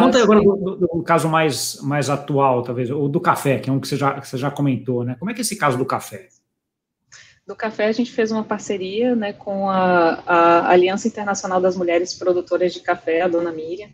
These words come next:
Speaker 1: Então, ali no sul, na região do sul de Minas, né, e a parceria com o Café Américo também. Então, o café, a gente pensou num café gelado, que é diferenciado, né, foi o, foi o primeiro que a gente lançou, e com tangerina,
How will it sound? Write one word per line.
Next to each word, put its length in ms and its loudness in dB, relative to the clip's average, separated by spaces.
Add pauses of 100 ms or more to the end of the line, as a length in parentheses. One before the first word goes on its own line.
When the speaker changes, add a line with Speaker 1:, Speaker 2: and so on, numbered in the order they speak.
(500)
Speaker 1:
Então, 260 2
ali 220 6
no 160 -2
sul, 400 0
na 140 -4
região 360 -2
do 120 -4
sul 240 -6
de 120 -8
Minas, 680 -4 (200)
né, 220 4
e 60 8
a 80 8
parceria 360 4
com 120 2
o 40 -2
Café 320 4
Américo 540 6
também. 500 2 (360)
Então, 320 2
o 40 6
café, 300 4
a 60 8
gente 200 4
pensou 300 2
num 140 0
café 320 4
gelado, 600 6
que 100 0
é 40 4
diferenciado, 880 2 (400)
né, 360 0
foi 160 2
o, 220 2
foi 180 -2
o 40 2
primeiro 380 -2
que 80 -8
a 40 -6
gente 180 -6
lançou, 280 -4
e 60 -2
com 220 -10
tangerina, 720 -2